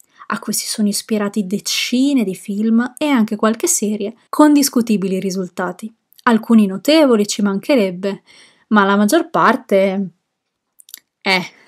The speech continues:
Il principale difetto che piaga questi tentativi di pareggiare l'impareggiabile è che c'è poco spazio di manovra nelle storie di possessione.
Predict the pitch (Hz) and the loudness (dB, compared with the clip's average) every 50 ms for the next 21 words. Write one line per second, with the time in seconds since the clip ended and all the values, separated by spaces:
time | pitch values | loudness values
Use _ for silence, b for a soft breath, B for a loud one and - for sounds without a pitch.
0 | B B B _ _ _ _ _ - 269 277 - 330 311 277 - 349 330 440 466 | B B B _ _ _ _ _ 4 4 6 6 4 4 4 2 4 4 4 6
1 | 403 330 247 226 - - 233 233 233 - 240 233 - 220 226 - 240 233 233 208 | 6 6 4 2 2 0 0 0 0 0 -2 0 0 -2 0 2 2 2 2 2
2 | 214 208 - 226 220 - 226 220 - 208 202 - 214 208 - 262 233 226 196 208 | 0 -2 -2 -2 0 0 0 0 2 0 2 0 0 0 2 2 2 2 2 0
3 | 208 - 208 202 196 190 175 202 220 233 226 208 196 190 190 - 208 196 196 196 | 0 0 0 0 0 0 0 2 2 4 4 2 2 0 -2 -2 0 0 0 0
4 | 180 175 185 196 170 165 165 175 175 - - - - - 240 233 233 - 262 - | -2 -2 -4 -4 -4 -4 -6 -6 -8 -8 -10 -12 -8 -6 -6 -4 -2 -2 -2 -2
5 | - 269 269 - - 381 392 381 262 233 - - - 285 277 269 - - 247 214 | -2 -4 -4 -2 -2 -2 0 0 0 -2 -2 -2 -2 -2 -2 -2 -2 -2 0 0
6 | 214 202 196 190 202 226 226 196 180 190 190 196 190 190 190 190 190 190 - - | 2 0 0 0 0 2 2 0 0 -2 -4 -4 -6 -6 -6 -6 -6 -6 -6 -4
7 | - - 202 196 190 190 190 185 190 - 185 175 - - 202 180 - - - - | -2 -2 -2 -2 -2 -4 -6 -8 -8 -8 -8 -6 -6 -6 -6 -6 -6 -6 -6 -6
8 | 202 190 185 185 185 180 185 196 - | -6 -6 -6 -8 -8 -10 -10 -12 -14